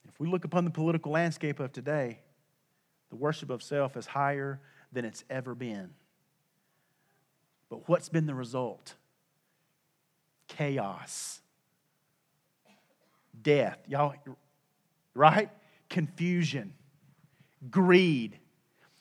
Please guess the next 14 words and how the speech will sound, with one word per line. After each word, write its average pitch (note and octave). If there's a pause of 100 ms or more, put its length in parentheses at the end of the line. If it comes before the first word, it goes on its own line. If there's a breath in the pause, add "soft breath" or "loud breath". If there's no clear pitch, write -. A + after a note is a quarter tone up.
(120)
All C4
this C#4
mysterious A#3+
stuff A3+
that A3
we G3+
look A3+
around A3+
and G#3+
like, F#3+
"This D#4+
makes E4
no C4
sense. B3+